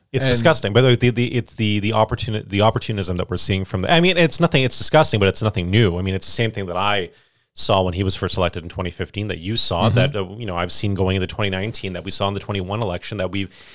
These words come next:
Speaker 1: and this is why I say, say to people, it's like, you, you voted for him. This is, this is, it's, it's
Speaker 2: Yeah.
Speaker 1: what happened. I mean, and, and people have buyer's remorse.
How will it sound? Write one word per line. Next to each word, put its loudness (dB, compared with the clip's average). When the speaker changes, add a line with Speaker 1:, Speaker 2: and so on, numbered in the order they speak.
Speaker 1:
and 4
this 4
is 2
why 8
I 6
say, 4
say 2
to 0
people, -2
it's -2
like, 0
you, -12
you -2
voted 8
for 4
him. 6
This 4
is, 0
this 0
is, -2
it's, -2
it's 0
Speaker 2:
Yeah. -2
Speaker 1:
what 8
happened. 4
I 4
mean, 4
and, 2
and -2
people 0
have 4
buyer's 6
remorse. 2